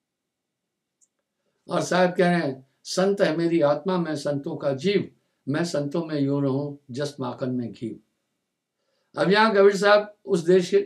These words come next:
रास्ते के विषय में व्याख्या कर रहे हैं। मैं यहाँ पर किसी की निंदा नहीं कर रहा हूँ, बड़े बुद्धिजीवी हैं क्रिस्टोफर नो-, नोलन, उनको कई ऑस्कर अवार्ड्स भी मिले हैं,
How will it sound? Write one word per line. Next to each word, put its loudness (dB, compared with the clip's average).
रास्ते -4
के 0
विषय 0
में 0
व्याख्या -6
कर -8
रहे -8
हैं। -18
मैं 0
यहाँ 0
पर -4
किसी -6
की -4
निंदा -4
नहीं -10
कर -6
रहा -4
हूँ, -4
बड़े 0
बुद्धिजीवी -6
हैं -2
क्रिस्टोफर -6
नो-, -4
नोलन, -6
उनको -4
कई -2
ऑस्कर 0
अवार्ड्स 0
भी 0
मिले -6
हैं, -8